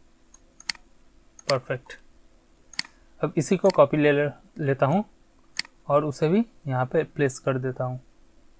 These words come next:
Gap छोड़कर। इसको थोड़ा सा बड़ा कर लेता हूँ, ओके, और इसे छोटा कर देता हूँ,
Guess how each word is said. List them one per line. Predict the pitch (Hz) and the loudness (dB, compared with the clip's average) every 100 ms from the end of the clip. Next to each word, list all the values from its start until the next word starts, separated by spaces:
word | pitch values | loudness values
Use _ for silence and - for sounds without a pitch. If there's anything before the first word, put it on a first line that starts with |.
| _ - - _ _ _ _ _ _ - | _ -20 -20 _ _ _ _ _ _ -10
Gap | 139 135 131 | -2 0 0
छोड़कर। | - 143 143 - - - _ - - _ _ _ - - _ _ _ _ _ _ - - _ _ _ _ _ _ _ - - - _ _ - | -4 -4 -6 -10 -16 -20 _ -20 -20 _ _ _ -20 -20 _ _ _ _ _ _ -20 -20 _ _ _ _ _ _ _ -16 -14 -14 _ _ -16
इसको | 165 - 160 | -16 -12 -14
थोड़ा | - 185 190 190 | -4 0 2 2
सा | 170 170 - _ _ _ _ _ _ - | 0 -4 -6 _ _ _ _ _ _ -12
बड़ा | 143 143 131 | -4 -2 -2
कर | 127 135 | -6 -8
लेता | 135 131 151 | -8 -6 -4
हूँ, | 143 208 - _ _ _ _ _ _ _ _ _ _ | -4 -4 -6 _ _ _ _ _ _ _ _ _ _
ओके, | 135 127 156 196 - _ - - _ _ - - _ - - _ _ _ - - - _ _ - | -8 -4 -2 -2 -4 _ -16 -16 _ _ -20 -20 _ -20 -20 _ _ _ -14 -14 -14 _ _ -12
और | 139 127 | -8 -6
इसे | 127 196 - _ _ - - - _ - | -4 -8 -8 _ _ -16 -16 -16 _ -8
छोटा | - 139 135 | -2 2 2
कर | 135 127 | 0 -2
देता | 131 123 | -4 -2
हूँ, | 123 | -4